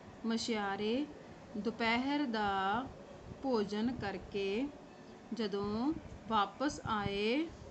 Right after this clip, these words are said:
ਤਾਂ ਉਹਨਾਂ ਬਾਂਦਰ ਨੂੰ ਜਾਲ ਵਿੱਚ ਫਸੇ ਹੋਏ ਵੇਖਿਆ। ਉਹ ਖੁੱਲ੍ਹ ਕੇ ਹੱਸ ਪਏ।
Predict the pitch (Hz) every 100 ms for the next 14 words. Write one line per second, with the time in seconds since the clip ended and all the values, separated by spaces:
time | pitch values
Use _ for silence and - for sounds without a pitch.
0 | - - - - 220 208 202 208 285 -
1 | - - - 233 214 214 214 226 294 330
2 | - - - 190 208 202 202 202 220 262
3 | 330 - - - - - - - - 226
4 | 220 208 208 247 302 - - - - -
5 | 202 233 226 226 247 294 302 254 208 -
6 | - 220 226 285 - - - - - -
7 | 240 247 294 311 302 294 214 208 220 220
8 | 196 - - 202 190 220 302 - - -
9 | - - - - - - - 247 269 285
10 | 294 - 240 240 262 262 233 214 214 226
11 | 233 185 180 - 175 247 262 190